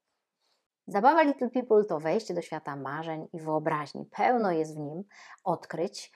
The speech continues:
i zabawa nigdy się nie kończy. Ta seria zabawek edukacyjnych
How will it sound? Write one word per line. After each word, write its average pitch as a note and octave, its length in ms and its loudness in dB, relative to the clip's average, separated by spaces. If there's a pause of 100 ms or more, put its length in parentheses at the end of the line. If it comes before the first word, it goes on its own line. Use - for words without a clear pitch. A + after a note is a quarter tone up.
(140)
i G3 60 -2
zabawa F#3+ 380 4
nigdy E3 280 -2
się D#3+ 140 -8
nie D3+ 140 -6
kończy. - 360 -16
Ta C#3 140 -8
seria A#3 400 2
zabawek E3+ 520 -2
edukacyjnych E3+ 800 -6